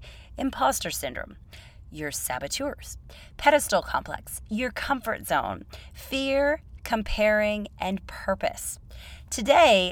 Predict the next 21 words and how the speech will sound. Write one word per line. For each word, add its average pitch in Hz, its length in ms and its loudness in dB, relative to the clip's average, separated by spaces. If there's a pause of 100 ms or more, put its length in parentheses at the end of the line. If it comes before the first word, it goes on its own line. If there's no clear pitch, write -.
I 190 60 8
want 214 280 6
to - 60 -8
talk 180 320 8
about 175 240 2
a 165 80 4
powerful 247 840 4 (100)
aspect - 720 2 (280)
of 175 140 4
having 190 280 8
an 214 60 0
entrepreneurial 151 800 2
mindset. 156 600 -2 (300)
It's 202 200 -2
a 202 40 -4
technique 247 520 0
that 220 120 4
a 208 60 6
lot 208 480 10
of 226 80 -4
people 202 480 2